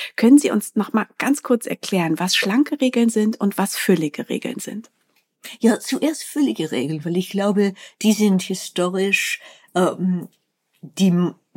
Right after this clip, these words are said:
Speaker 2: eigentlich, ähm, die meisten Regeln, die sind Regeln, die so formuliert sind, dass es nicht nur eine Art Kernregel, was wir die Regel an sich wiedererkennen würden, sondern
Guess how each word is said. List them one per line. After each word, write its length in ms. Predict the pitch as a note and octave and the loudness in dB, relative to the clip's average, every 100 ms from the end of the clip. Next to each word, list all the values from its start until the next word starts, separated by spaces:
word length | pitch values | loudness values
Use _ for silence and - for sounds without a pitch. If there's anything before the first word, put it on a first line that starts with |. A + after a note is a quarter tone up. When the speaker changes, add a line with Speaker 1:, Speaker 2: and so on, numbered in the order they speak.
| D3 - - _ | -20 -20 -20 _
Speaker 2:
eigentlich, 560 | F3 D3 C3 D3+ D3+ - | -6 -4 -6 -6 -8 -6
ähm, 340 | E3+ D3+ D#3+ D#3+ - - _ | -4 -4 -6 -8 -14 -20 _
die 80 | F#3+ | 2
meisten 580 | F3+ F#3 B3+ - - C#3 | 4 6 4 0 -10 -10
Regeln, 600 | C#3 C3+ F#3 - - F3+ - - - | -8 -6 -6 -8 -10 -12 -14 -10 0
die 120 | C4 | 0
sind 340 | F4 D#4 B3 | 0 -4 -2
Regeln, 640 | F#3 F3+ F3+ G3+ G#3 A3 | -2 -2 -2 0 0 0
die 140 | - F3+ | 0 0
so 180 | F#3+ C4 | 2 2
formuliert 720 | - C4 G#3+ F#3 E3 F3 F3+ | 0 0 0 0 -2 -4 -6
sind, 560 | - - - F3+ B3 - - - - | -8 -8 -6 -6 -8 -10 -20 -14 -2
dass 120 | F#3+ | 0
es 160 | G3+ G#3+ | 0 2
nicht 260 | B3+ - | 0 2
nur 280 | G#3+ G#3+ - | 0 0 0
eine 260 | E3 E3 - | -4 -4 -2
Art 280 | D#3 - | -2 -4
Kernregel, 720 | - - D#3+ F#3 F3+ - F#3+ C#3+ | -10 -6 -2 -2 0 -2 -4 -6
was 240 | C#3+ - | -10 -12
wir 120 | - - - _ - | -16 -18 -20 _ -2
die 80 | |
Regel 440 | E3+ C#3+ D#3 C#3+ C#3 | 0 0 0 -2 -6
an 240 | - F3 F3 | -8 -8 -8
sich 600 | - G#3 F#3+ - - - | -4 -4 -2 -6 -14 -16
wiedererkennen 960 | E3+ E3+ G3 D3+ - D#3 F3 D#3+ D#3 D#3 | -8 -4 -2 -2 -4 -6 -8 -6 -6 -8
würden, 460 | E3 - D#3 F#3+ _ - - - | -10 -10 -12 -12 _ -20 -20 -4
sondern 400 | C4 A#3+ A#3 | 2 4 2